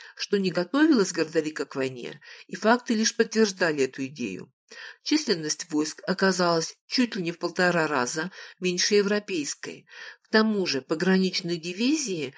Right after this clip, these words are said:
все перешли к партизанским действиям. И никакой это был не план,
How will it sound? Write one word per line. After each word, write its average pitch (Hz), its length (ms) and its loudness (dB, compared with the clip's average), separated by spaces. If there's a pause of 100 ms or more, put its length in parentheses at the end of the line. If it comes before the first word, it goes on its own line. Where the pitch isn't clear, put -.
(140)
все - 240 -2
перешли 190 460 0
к 247 80 -6
партизанским 185 760 -2
действиям. 139 600 -8 (460)
И 190 80 0
никакой 190 520 2
это 254 140 0
был 226 180 -2
не 226 140 -4
план, 190 420 -2